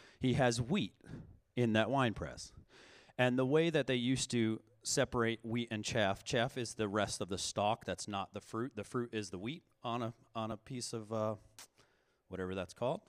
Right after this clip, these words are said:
I don't know what the whole thing is called, but stalk.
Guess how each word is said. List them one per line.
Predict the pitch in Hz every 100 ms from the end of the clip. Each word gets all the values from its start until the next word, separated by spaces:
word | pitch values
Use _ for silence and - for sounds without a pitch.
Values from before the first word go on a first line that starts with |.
| -
I | -
don't | 92 85
know | 92
what | 90
the | 85
whole | 92
thing | 87 104
is | 123 -
called, | 127 202 - _ _ _ _ _ _
but | 135 90 - - - _ _
stalk. | - - 110 92 - -